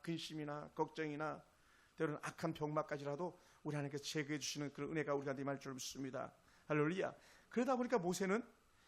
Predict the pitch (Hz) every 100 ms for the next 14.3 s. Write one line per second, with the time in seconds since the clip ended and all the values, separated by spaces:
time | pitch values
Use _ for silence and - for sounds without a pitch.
0 | _ - - 214 196 - 170 170 165 160
1 | 156 - 175 - 185 220 226 220 - -
2 | - 147 151 175 180 180 - 190 175 170
3 | 127 131 120 120 120 110 110 127 _ _
4 | _ - - - _ - 143 135 123 117
5 | - _ _ - 127 120 107 120 104 -
6 | _ _ _ - _ - 220 - - -
7 | - - 254 247 - 208 214 208 185 -
8 | 226 - - - - 226 226 220 - 233
9 | - - - - 262 262 240 196 170 175
10 | 175 170 - _ _ _ _ - 156 156
11 | 135 120 120 120 107 - - _ _ _
12 | _ _ _ _ _ - 147 127 143 151
13 | - _ _ - - 151 131 120 123 -
14 | 135 123 170